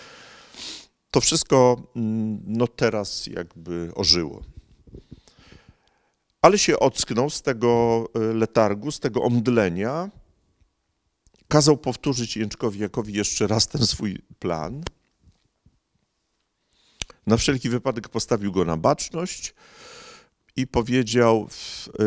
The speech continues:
y, polecam wam, y, zrobić w Warszawie rewolucję, uruchomić te swoje siły”.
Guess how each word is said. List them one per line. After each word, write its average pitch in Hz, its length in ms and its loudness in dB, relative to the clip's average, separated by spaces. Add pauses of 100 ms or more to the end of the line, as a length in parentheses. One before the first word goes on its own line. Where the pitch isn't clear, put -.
y, 110 40 2
polecam 139 640 4
wam, 127 420 2
y, 110 400 0
zrobić 117 400 -2
w 92 40 -12
Warszawie 107 840 0
rewolucję, 101 680 -2 (1500)
uruchomić 131 720 2
te - 160 -8
swoje 87 280 -6
siły”. - 340 -14